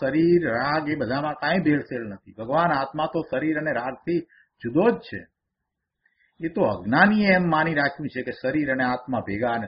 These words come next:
શરીરના કાર્યો આત્મા કરે ને આત્મા હોય ત્યાં સુધી શરીર કાર્ય કરે ને આ બધી જે માન્યતા જે છે એ અજ્ઞાનીની છે.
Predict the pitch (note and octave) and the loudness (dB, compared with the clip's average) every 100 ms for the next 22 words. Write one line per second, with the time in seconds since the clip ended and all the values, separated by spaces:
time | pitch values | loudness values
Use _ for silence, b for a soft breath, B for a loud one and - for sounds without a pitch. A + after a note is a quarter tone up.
0 | - B2 C3 B2 A#2 A#2 A#2+ A2+ A2+ - | -6 -8 -6 -4 -4 -4 -4 -4 -6 -8
1 | A#2 A2 A2+ A#2 G#2 G2+ b b b b | -8 -8 -6 -6 -6 -12 b b b b
2 | - A2+ C3+ A#2+ A2 A#2+ A#2 A#2+ A#2+ B2+ | -10 -6 -4 -2 0 0 0 -2 -6 -6
3 | A#2 A#2 A#2 B2 A2+ _ _ b b b | -6 -4 -4 -4 -6 _ _ b b b
4 | _ - A2+ A2+ G2+ A2+ A2 G#2+ G2+ - | _ -8 -4 -4 -4 -4 -4 -6 -8 -14
5 | _ _ C3 D#3+ E3 E3+ D#3 E3 B2+ B2 | _ _ -4 -2 0 0 2 2 4 2
6 | C#3+ D#3 D3+ D3+ D#3+ E3+ E3 D3 - D#3+ | 0 2 2 2 0 0 0 -2 -2 -2
7 | D3 - - A2+ B2 F3 G3+ D#3+ A#2+ - | -2 -4 -12 -10 -4 -2 0 0 -2 -4
8 | - _ | -14 _